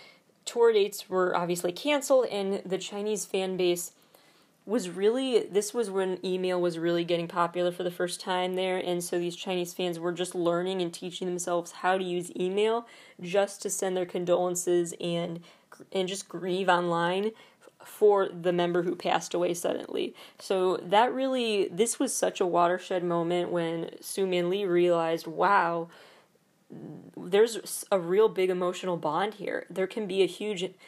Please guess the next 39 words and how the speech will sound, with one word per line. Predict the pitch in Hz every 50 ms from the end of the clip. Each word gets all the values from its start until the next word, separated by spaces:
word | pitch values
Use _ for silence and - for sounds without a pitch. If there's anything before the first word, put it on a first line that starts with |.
| - _ _
connection | - - 226 202 202 208 - - - 208 180 180 180
to, | 175 - - 196 190 185 180 180 170 170 170 - - - - _ _ _
uh, | - 196 185 175
between | - 185 185 - - 196 190
Korean | 180 - 196 180 196 208 196
artists | 185 175 180 180 180 180 -
and | - 185 175
the | 175
Chinese | 175 - - 185 180 175 170 - - - -
fandom." | - 180 202 247 262 196 - - - - 196 - _ _ - - - _ _ _
And | - 196 196 202 190
so | - - 196 190 -
that | 175 175 214 233 247 - -
impact | 208 220 220 220 233 208 196 -
really | 185 180 196 214 208 196 208
hit | 202 220 196 185 185
him | 208 190 180 175
when | 175 175 175
he | 175 - - 175
saw | 170 - - 233 247 240 208 196 - - - - - - - _
the | - 196
floods | - - - - 277 277 269 220 175 185
of | 180 175 -
emails | - 233 262 262 247 220 196 185 180
pouring | - - - 190 185 185 180 180
in | 180 175 175
from | 170 - - 185 180 180
these | 175 180 175 175
new | 180 180 190 202 196
email | - 190 196 196 196 190 185 180
users | 175 175 175 175 180 170 170 180 175 170 160 - - - - _ _
from | - - -
China. | - - - 226 226 226 233 226 220 220
They | 196 185
also | 196 196 196 - 208
flooded | 196 - - - 196 190 175 180 175 -
overseas | - 185 175 170 185 175 - - - - - - -
phone | - 277 285 277 277 269
lines. | 262 262 262 262 254 247 247 240 240 240